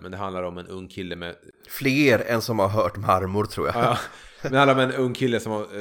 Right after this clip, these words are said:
Speaker 1: eh, psykiska problem och ser en kanin som pratar med honom. Ehm, och kaninen säger, "Kom, kom och klappa mig." Och i den filmen, eh, så får man också följa han, det här tonårsgänget bara hänga.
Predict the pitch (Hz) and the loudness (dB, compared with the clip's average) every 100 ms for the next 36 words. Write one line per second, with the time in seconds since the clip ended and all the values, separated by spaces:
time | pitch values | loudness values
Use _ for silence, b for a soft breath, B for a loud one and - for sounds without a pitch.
0 | 104 98 90 - 117 110 104 107 127 123 | -6 -6 -8 -10 -8 -6 -6 -2 2 2
1 | 107 104 - - - 110 98 90 90 - | 0 -8 -10 -14 -12 -6 -4 -4 -6 -10
2 | 101 117 151 117 87 - 90 107 104 - | -8 -4 -4 -4 -8 -12 -10 -2 -2 -2
3 | 113 82 69 - _ b b b b - | -6 -6 -12 -20 _ b b b b -8
4 | 95 90 85 80 69 55 _ _ _ - | -4 -2 -2 -6 -12 -18 _ _ _ -16
5 | 92 101 95 87 87 80 73 _ - 95 | -10 -8 -10 -10 -8 -8 -8 _ -12 -10
6 | 95 87 76 71 - 95 - 98 104 b | -10 -10 -10 -14 -14 -12 -10 -10 -12 b
7 | b b b _ _ _ 135 135 180 160 | b b b _ _ _ -2 2 0 2
8 | 139 107 101 92 92 _ _ _ - 92 | -2 -2 -6 -6 -10 _ _ _ -18 -16
9 | 82 - 117 131 123 - 127 - 143 117 | -14 -10 -8 -6 -6 -8 -10 2 2 4
10 | 107 101 117 104 80 _ _ - 147 131 | -2 -6 -6 -6 -6 _ _ -10 -4 -4
11 | 107 92 110 95 95 120 104 127 101 107 | -4 -6 -6 -6 -6 -4 -4 -4 -6 -8
12 | 120 | -10